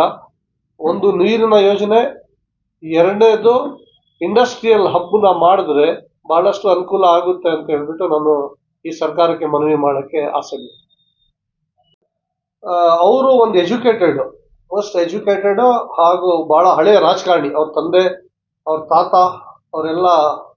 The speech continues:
ರಾಜಕಾರಣಿಗಳು. ಅವ್ರಿಗೆ ಗೊತ್ತಿತ್ತು ಮಕ್ಕಳ ಭವಿಷ್ಯ ಯಾವ್ದ್ರಲ್ಲಿದೆ,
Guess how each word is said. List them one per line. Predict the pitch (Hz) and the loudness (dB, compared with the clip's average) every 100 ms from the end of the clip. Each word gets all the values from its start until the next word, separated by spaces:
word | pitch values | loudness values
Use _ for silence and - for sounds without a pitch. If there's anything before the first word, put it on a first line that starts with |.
| 170 147 160 | -10 -2 -2
ರಾಜಕಾರಣಿಗಳು. | 165 170 165 147 151 247 - _ _ _ - | 0 -2 -2 -2 -2 -4 -8 _ _ _ -6
ಅವ್ರಿಗೆ | 190 196 | -4 -2
ಗೊತ್ತಿತ್ತು | 175 185 190 247 247 247 240 - | -2 -2 -2 -6 -4 -2 -2 -2
ಮಕ್ಕಳ | 170 170 233 233 | -4 -2 -2 0
ಭವಿಷ್ಯ | 214 165 208 - 214 190 | 0 -2 -4 0 0 2
ಯಾವ್ದ್ರಲ್ಲಿದೆ, | 165 202 185 180 143 139 165 - - | 2 2 0 -2 -2 -2 -4 -6 -16